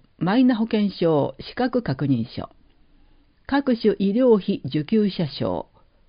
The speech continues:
お薬手帳などをご持参ください。入院などが必要な場合は、二次救急医療機関を紹介します。各種感染症検査、インフルエンザ、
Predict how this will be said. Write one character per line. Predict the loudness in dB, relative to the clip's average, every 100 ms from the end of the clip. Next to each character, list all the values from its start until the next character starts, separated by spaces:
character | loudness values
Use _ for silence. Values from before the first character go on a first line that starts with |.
| _ _ _ -4
お | -2
薬 | 0 2 0
手 | 0 0
帳 | 0 2
な | 2
ど | 2 2
を | 0 -2
ご | -2 -2
持 | -2
参 | -2 0
く | 0
だ | -4 -8 -6
さ | -8
い。 | -8 _ _ _ _ _ _ _ _ _ _ _ _ -4
入 | 4 6
院 | 8 8 8
な | 4
ど | 2
が | 2 0
必 | -2 -2
要 | 2 4
な | 4 2
場 | 0 0
合 | 0 0
は、 | 0 -2 -2
二 | 0
次 | 0 -2
救 | 0 0 2
急 | 4 4
医 | 4 4
療 | 6 6
機 | 2 -2
関 | -2 -2
を | -2
紹 | -2 -2 -2
介 | -4 -6
し | -8 -10
ま | -10
す。 | -12 -20 _ _ _ _ _ _ _ _ _ _ _ _ _ -2
各 | 0 2 2
種 | 2 0
感 | 0 4 4 4
染 | 2 2 0
症 | 2 2 2
検 | 2 2 2 0 -2
査、 | -2 -4 _ 2
イ | 4
ン | 4
フ | 2
ル | 0 2
エ | 2
ン | 2
ザ、 | 2 -2